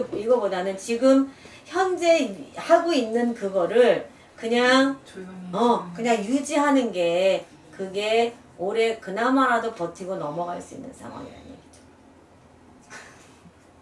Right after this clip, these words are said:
Speaker 1: 그렇지 않으면 그 굉장히 서로 후회할 일이 많죠.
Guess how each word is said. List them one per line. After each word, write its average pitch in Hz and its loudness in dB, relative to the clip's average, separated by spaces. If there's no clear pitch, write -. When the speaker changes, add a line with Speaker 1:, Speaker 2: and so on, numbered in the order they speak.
Speaker 1:
그렇지 233 -4
않으면 190 -4
그 160 -4
굉장히 196 -4
서로 226 -2
후회할 285 -4
일이 165 -10
많죠. 165 -14